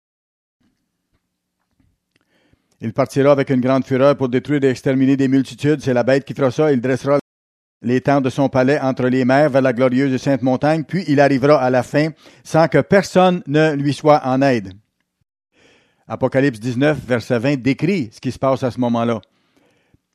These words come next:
Le Christ revient, il saisit la bête et le faux prophète et les jette dans l'étang de feu pour être détruits. Personne ne pourra leur venir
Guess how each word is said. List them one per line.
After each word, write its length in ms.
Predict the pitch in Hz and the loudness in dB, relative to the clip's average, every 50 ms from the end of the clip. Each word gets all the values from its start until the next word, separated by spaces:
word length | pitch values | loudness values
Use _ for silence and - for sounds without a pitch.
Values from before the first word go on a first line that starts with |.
| _ _ _ _ _ _ _ _ _ _ _ _ _ _ _ _ _ _ _ _ _ _ _ _ _ _ _ _ _ _ _ _ _ _ _ _ _ _ | _ _ _ _ _ _ _ _ _ _ _ _ _ _ _ _ _ _ _ _ _ _ _ _ _ _ _ _ _ _ _ _ _ _ _ _ _ _
Le 160 | - 110 113 110 | -8 -6 -6 -4
Christ 380 | - 135 147 151 - - - - | -2 -2 -2 -2 -4 -6 -8 -6
revient, 600 | 113 113 135 139 120 127 143 156 180 208 208 190 - _ _ _ _ _ _ _ _ _ _ _ _ _ _ _ _ _ _ _ _ _ _ _ _ _ _ _ _ | -2 0 0 2 2 2 0 0 0 -2 -6 -10 -16 _ _ _ _ _ _ _ _ _ _ _ _ _ _ _ _ _ _ _ _ _ _ _ _ _ _ _ _
il 300 | - 139 139 139 139 123 - _ _ _ _ _ | -4 -2 0 0 0 -2 -6 _ _ _ _ _
saisit 600 | - - - 156 156 147 123 113 151 175 165 131 | -6 -2 2 2 2 2 0 0 -2 -2 0 0
la 160 | 127 127 127 | 0 0 2
bête 320 | 107 139 147 165 170 - | 4 4 4 4 2 0
et 60 | 139 127 | -2 -4
le 100 | 127 120 | -4 -2
faux 180 | - - 190 | -2 0 0
prophète 480 | 190 190 180 165 151 - 190 185 185 - _ _ _ _ _ _ - | 2 2 0 0 2 2 2 2 2 -2 _ _ _ _ _ _ -2
et 320 | 147 151 170 170 - - 127 | 0 2 2 0 0 -4 -4
les 240 | 123 131 143 147 143 | 0 2 2 2 4
jette 280 | 120 151 170 180 175 - | 4 4 4 4 4 0
dans 260 | 131 117 143 156 160 151 | 0 2 4 6 6 6
l'étang 280 | 151 139 - 160 160 | 4 2 2 2 2
de 140 | 151 156 143 | 2 2 0
feu 260 | - - 185 175 143 | 2 2 2 2 2
pour 320 | - _ _ - 143 156 147 | 0 _ _ -2 0 2 2
être 440 | 143 147 151 - 151 143 147 143 127 | 2 2 2 2 0 0 0 0 -2
détruits. 560 | 117 110 131 120 - 131 143 180 226 214 180 - _ _ _ _ _ _ _ _ _ _ _ _ - | -4 -4 -4 -2 -2 -4 -4 -2 -4 -4 -6 -12 _ _ _ _ _ _ _ _ _ _ _ _ 2
Personne 560 | 208 202 - - - 190 190 190 180 165 151 | 2 2 2 2 2 4 4 4 2 0 0
ne 100 | 151 156 | 0 0
pourra 460 | - - 143 143 147 151 156 156 - | 0 0 0 2 4 4 4 2 2
leur 320 | 131 131 139 147 151 151 139 | 0 2 4 4 4 4 4
venir 380 | 104 139 139 139 147 147 147 | 2 2 2 4 4 2 2